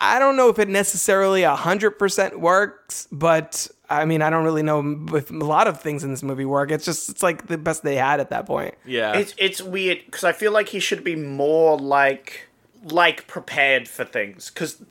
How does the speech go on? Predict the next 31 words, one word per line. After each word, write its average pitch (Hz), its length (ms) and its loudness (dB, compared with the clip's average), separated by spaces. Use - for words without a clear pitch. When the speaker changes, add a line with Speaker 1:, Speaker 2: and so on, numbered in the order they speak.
Speaker 3:
they 165 140 4
show 196 360 2
him 165 200 -4
super 151 300 -8
prepared 139 460 -4
for 147 120 -6
things, 135 380 -4
but 156 240 -4
then 147 180 0
he's 135 300 -14
never 143 380 0
prepared 135 560 0
for 123 180 -2
anything. 92 520 -6
Speaker 2:
Yeah, 120 120 -2
they 147 160 2
really 170 420 -2
dumbed 151 300 -2
him 135 140 -4
down 120 260 0
in 110 80 -6
the 104 80 -8
sequel, 104 720 -6
and 104 140 -6
then 104 200 -6
slightly 110 520 -6
more 107 240 -6
so 98 200 -6
here 101 280 -8
as 98 120 -14
well. - 240 -6